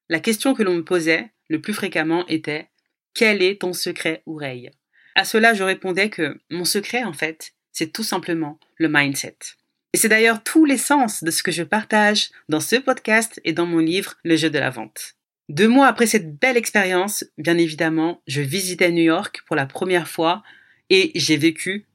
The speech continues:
tout ce que j'avais visualisé en amont. C'était d'ailleurs une superbe expérience.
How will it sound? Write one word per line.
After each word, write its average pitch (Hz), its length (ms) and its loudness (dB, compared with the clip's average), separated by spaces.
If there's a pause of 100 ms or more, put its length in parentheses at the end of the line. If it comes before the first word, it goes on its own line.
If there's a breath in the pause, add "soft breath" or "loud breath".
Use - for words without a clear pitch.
tout 262 440 4
ce - 60 -4
que 196 120 0
j'avais 165 340 2
visualisé 156 580 0
en 156 120 -4
amont. 131 320 -4 (120)
C'était - 240 -2
d'ailleurs 156 320 2
une 151 160 0
superbe 147 440 -2
expérience. - 720 -6